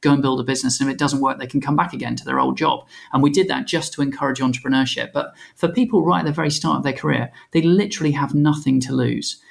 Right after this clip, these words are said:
And they will learn so much more. I've learned more in twenty years than I would think I would have done lifetimes working at an investment management company, just, uh, investment company or an energy company,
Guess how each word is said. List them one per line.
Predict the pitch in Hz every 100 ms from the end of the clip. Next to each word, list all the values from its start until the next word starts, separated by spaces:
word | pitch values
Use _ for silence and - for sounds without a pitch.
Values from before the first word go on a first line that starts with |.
| - -
And | 147
they | 151
will | 151
learn | 151 156 151
so | - - 185 170
much | 160 151 -
more. | 147 123 120
I've | 131
learned | 160 160
more | 165 151
in |
twenty | 143 147 139 131
years | 123 120
than | 123
I | 123
would | 123
think | 135 127
I |
would | 127
have | 127
done | 131 127
lifetimes | 127 139 135 - - 120 113
working | 123 123 123 123 123
at | 131 127 123 - - - - -
an | 131
investment | 127 123 123
management | 120 120 120
company, | 127 123 127
just, | 113 123 -
uh, | 123 - - 143
investment | 135 127 127 131
company | 127 127 131
or | 127
an | 131
energy | 131 127
company, | 135 -